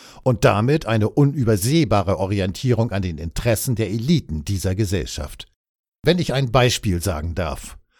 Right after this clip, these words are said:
Nur einmal im Monat liefert die Tagesschau Informationen über den sogenannten Arbeitsmarkt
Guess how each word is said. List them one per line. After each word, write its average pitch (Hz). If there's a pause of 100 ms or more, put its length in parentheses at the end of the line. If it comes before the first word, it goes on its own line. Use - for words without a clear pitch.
(300)
Nur 117
einmal 185
im 101
Monat 131
liefert 127
die 90
Tagesschau 120
Informationen 117
über 101
den 101
sogenannten 101
Arbeitsmarkt 92